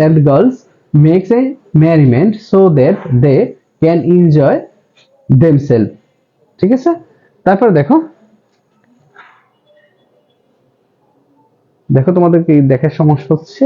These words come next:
একটু, একটু ভালো করে দেখো। তাহলে দেখো, little boys and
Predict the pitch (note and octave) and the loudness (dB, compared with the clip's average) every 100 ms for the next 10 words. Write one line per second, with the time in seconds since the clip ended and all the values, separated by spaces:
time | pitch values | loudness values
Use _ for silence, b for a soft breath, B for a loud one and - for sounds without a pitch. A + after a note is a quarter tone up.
0 | C4+ - F3 F3+ - D3+ C#3+ D3 D3 C#3+ | 0 -2 -4 -4 -2 -2 0 0 -2 -2
1 | B3 E4 _ _ _ _ _ _ _ _ | -2 -6 _ _ _ _ _ _ _ _
2 | _ _ _ - - _ _ C#3+ D#3+ D3+ | _ _ _ -20 -20 _ _ -4 0 0
3 | C#3 C#3 F#3+ F3 F#3 G#3 G3 C#3 D#3 E3 | 0 0 2 2 2 0 2 2 2 0
4 | F3 | 0